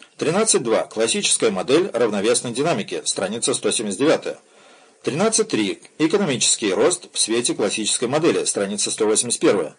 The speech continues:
Тринадцать четыре. Кейнсианская модель. Страница сто восемьдесят восьмая. Тринадцать пять. Достижения кейнсианской модели. Страница сто девяносто вторая. Тринадцать шесть. Недостатки кейнсианской модели.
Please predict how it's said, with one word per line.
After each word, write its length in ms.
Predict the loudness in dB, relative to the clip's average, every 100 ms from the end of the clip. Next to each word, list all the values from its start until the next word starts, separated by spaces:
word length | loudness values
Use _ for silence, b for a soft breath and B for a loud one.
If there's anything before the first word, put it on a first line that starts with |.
| _
Тринадцать 460 | -6 -4 -2 0 0
четыре. 340 | 0 0 0
Кейнсианская 760 | -2 -4 -2 0 2 2 0 -2
модель. 360 | 0 0 0
Страница 460 | -4 -6 -4 -2 -2
сто 160 | 0 0
восемьдесят 380 | 0 -2 -2
восьмая. 420 | 0 0 0 -2 -4 -16 b b b b b
Тринадцать 460 | -6 -2 0 0 2
пять. 300 | 0 0 -2
Достижения 580 | -4 -2 0 0 0 -2
кейнсианской 680 | -4 0 2 2 0 -2 0
модели. 300 | 2 2 2
Страница 440 | 0 -4 -4 -4
сто 140 | -2 -2
девяносто 300 | -2 -4 0
вторая. 380 | 2 4 2 -6 B B -6
Тринадцать 440 | -4 -2 -2 0
шесть. 300 | 2 2 0
Недостатки 720 | -2 0 2 4 2 2 -2
кейнсианской 720 | 0 -2 0 -2 -2 -2 0 0
модели. 460 | 2 2 2 2